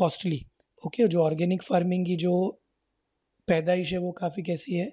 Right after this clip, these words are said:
कॉस्टली है, महंगी है और हर कोई उसको अफोर्ड नहीं कर सकता। So, जो जीतने वाला जो इंस्टीट्यूशन है या जो इंडिविजुअल है, उसको क्या दिया जाएगा? अ, यूएस dollar two million will be distributed to the top visionaries who will be eligible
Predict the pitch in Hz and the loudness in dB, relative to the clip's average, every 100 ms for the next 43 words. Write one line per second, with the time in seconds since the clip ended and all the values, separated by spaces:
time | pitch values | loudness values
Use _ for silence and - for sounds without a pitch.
0 | _ - _ - 170 165 - 180 180 180 | _ -20 _ -2 0 0 -2 -2 0 0
1 | 165 160 165 180 196 196 156 156 175 165 | 0 0 0 2 2 2 0 -2 -2 -4
2 | - 170 - 190 226 - - - - 147 | 0 -2 0 -2 -2 -8 -20 -10 -2 0
3 | 147 156 143 151 160 151 - - - - | 0 0 0 -2 -2 -6 -10 -20 -20 -8
4 | - 185 208 202 190 160 180 208 208 202 | 2 4 4 4 0 0 0 4 6 6
5 | 196 196 202 - - 180 185 165 - 180 | 6 6 4 2 0 4 4 4 2 2
6 | 185 170 170 170 170 165 170 175 180 156 | 2 4 2 4 2 2 4 6 4 4
7 | 160 143 143 - - _ - - 175 - | 2 0 -4 -12 -20 _ -8 2 2 4
8 | 190 - 185 190 190 175 180 180 - - | 0 4 2 4 2 4 4 2 -2 -8
9 | _ 180 165 165 165 165 175 190 175 185 | _ 0 2 4 2 4 6 6 4 2
10 | 180 180 - 214 208 190 190 185 180 180 | 2 0 2 4 6 4 4 2 2 0
11 | 165 - 214 175 180 202 202 208 - - | 0 0 2 4 4 4 4 2 -8 -20
12 | _ 180 165 160 185 190 190 180 170 185 | _ 0 0 2 2 2 2 2 4 4
13 | 185 220 254 - - - 175 185 175 175 | 4 4 0 -8 -8 0 4 4 4 2
14 | 160 170 180 175 190 | 2 0 -2 0 0